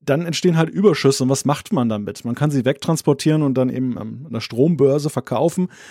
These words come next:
Aber viel sinnvoller ist es ja, und se-, manchmal gibt's auch keine Abnehmer, viel sinnvoller ist es dann ja, dass man ihn dann eben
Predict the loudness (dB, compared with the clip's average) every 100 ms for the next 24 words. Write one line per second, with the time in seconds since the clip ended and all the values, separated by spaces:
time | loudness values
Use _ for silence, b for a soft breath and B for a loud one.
0 | -8 -2 0 2 2 2 2 2 4 2
1 | -2 -2 0 0 -2 -4 -2 -2 0 0
2 | 0 0 0 0 0 -4 -4 -2 0 0
3 | 2 0 2 2 2 0 -6 -2 -2 0
4 | -2 -4 B B B -2 0 2 2 0
5 | -6 -8 -4 -4 -4 -4 -4 -6 -8 -6
6 | -4 -6 -8